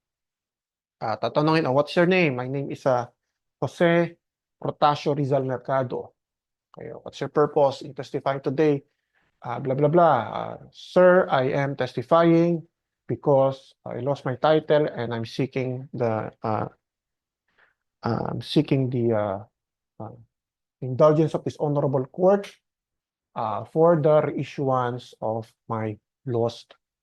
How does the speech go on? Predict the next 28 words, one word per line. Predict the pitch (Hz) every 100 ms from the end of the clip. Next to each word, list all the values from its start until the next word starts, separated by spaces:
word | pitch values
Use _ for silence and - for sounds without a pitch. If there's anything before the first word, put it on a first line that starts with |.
| _
owner's | 135 117 113 107 - _ -
duplicate | 123 131 - 120 117 110 _
certificate | - 139 117 120 - - - _
of | 113 -
title." | 113 - 104
What | 117 113
happened? | 160 165 165 131 107 - _ _ _ _ -
Uh, | 113
Your | 120 -
Honor, | 151 170 175 170
uh, | 127 120 113 -
uh, |
sir, | 127 - 185 175
um, | 147 127 123 123
uh, | 120 117 110 - _ _ _ _ _ _ _ _ -
uh, | 113 110
during | 113 151 151 151 143 _ _ _ _
the | 131
time | - 156 156 160
when | 139 127 123 117 _ _ _
we | - 131 127
were, | 127 127 120 117 113 113 - -
uh, | 117 117 110 110 110 _ _
affected | - - 165 165 156 131 117
by | 127 123
a, | 151 139 120 120
uh, | 113 110 101 107 _ _ _
fire | _ 160 160 147 113 104